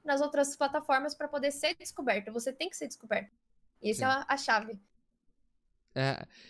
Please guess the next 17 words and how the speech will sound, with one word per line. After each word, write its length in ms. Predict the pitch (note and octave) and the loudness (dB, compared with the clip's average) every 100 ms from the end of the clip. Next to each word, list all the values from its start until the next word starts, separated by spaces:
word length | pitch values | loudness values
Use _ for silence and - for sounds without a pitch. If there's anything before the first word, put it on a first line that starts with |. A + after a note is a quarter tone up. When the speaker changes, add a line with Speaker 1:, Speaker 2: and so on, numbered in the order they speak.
| - | -14
Speaker 2:
se 260 | - - F3 | -6 4 6
alguém 360 | F3 E3+ G#3+ | 6 6 4
tivesse 440 | B3+ A3+ G3 G3+ - | 4 2 4 2 -2
começando 640 | - F#3 F3 - E3+ E3+ | -2 0 0 0 0 2
hoje 460 | C3 A2 G2 F#2 - _ _ _ _ _ - | 2 2 2 -8 -14 _ _ _ _ _ -2
e 200 | A#2+ G#2 | -2 0
desse 340 | A#2+ C3 - | 2 2 2
de 100 | C3+ | -4
cara 240 | - B2+ | 2 2
com 120 | B2+ C3 | 4 -2
esse 120 | - | 2
podcast 600 | B2 A#2 - G#2+ G#2 A2 | 2 2 2 0 0 -2
no 80 | G#2 | -6
YouTube, 420 | - - - C#3 _ _ _ _ _ _ _ _ - | -4 -10 -10 -18 _ _ _ _ _ _ _ _ 0
e 120 | A2 | 4
aí 180 | G#2+ | 6
a-, 80 | A2+ | 6